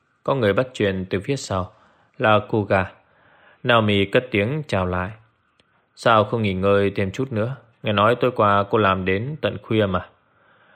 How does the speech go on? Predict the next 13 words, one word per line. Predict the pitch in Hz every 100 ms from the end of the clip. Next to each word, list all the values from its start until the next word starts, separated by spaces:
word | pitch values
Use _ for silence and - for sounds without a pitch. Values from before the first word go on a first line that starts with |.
| _ -
"Đúng | 110 120
là | 101
thế, | 110 101 127
nhưng | 139 113
tôi | 110 101 101
không | 98 139
thể | 117
ngồi | 95 92
yên | 107 120 110
được." | 92 90 _ _ _ _ _ _ _
Kuga | 120 101 101 98
cười | 95 98 92
khổ, | - 90 85